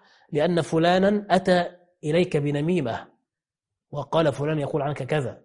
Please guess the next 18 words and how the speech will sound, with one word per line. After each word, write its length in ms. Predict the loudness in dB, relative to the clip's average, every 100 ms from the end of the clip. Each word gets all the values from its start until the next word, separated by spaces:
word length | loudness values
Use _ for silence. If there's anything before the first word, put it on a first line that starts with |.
| -10
وتظن 400 | -4 -2 0 0
أنه 260 | 0 0
صاحبك 480 | -2 -2 0 0 0
أو 120 | -2
يحبك 720 | -4 0 0 -2 -8 -14 -20 _ _ _ _ -8
لأنه 320 | -4 0 0
نقل 320 | 0 -2 -2
لك 160 | -2 -2
الكلام. 520 | -2 0 0 -2 -8 _ _ _ _ _ _ _
هذا 340 | 0 2 2
الشخص 1120 | 0 -4 -10 -18 -10 2 2 2 -8 -10 -10 -8
النمام 600 | -4 -2 0 0 -2 -6 -12 _ _ _
سينم 720 | -8 -2 0 0 2 2 2
عنك 320 | 2 0 0 -4
في 140 | 0
يوم 260 | 2 2 2
من 240 | 0 -4
الأيام. 460 | -6 -6 -6 -6